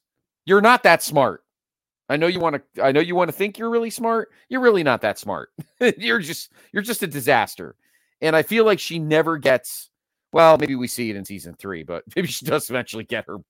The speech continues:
her, her just desserts. But I agree with you. And I don't blame Jim. I'm sorry, I don't. Uh, maybe he, he, she was needling, Brenda's needling him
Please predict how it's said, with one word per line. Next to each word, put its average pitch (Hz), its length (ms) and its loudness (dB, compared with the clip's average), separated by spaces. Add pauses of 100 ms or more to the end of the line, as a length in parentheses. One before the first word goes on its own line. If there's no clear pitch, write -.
(100)
her, 104 200 -12 (560)
her 143 200 0 (580)
just - 300 -2
desserts. 123 560 -6 (760)
But 156 280 4 (1700)
I 190 80 10
agree 196 220 2
with 160 180 -4
you. 104 160 -6
And 143 100 2
I 226 80 8
don't 269 140 6
blame 220 240 0
Jim. 170 280 2
I'm 113 100 -6
sorry, 165 340 4
I 110 60 0
don't. 123 280 2 (540)
Uh, 123 120 -16
maybe 156 520 -2 (140)
he, 160 280 -8
he, 139 280 -10
she 214 220 -6
was 196 160 -4
needling, 175 480 0 (280)
Brenda's 185 440 0
needling 175 380 0
him 107 280 -8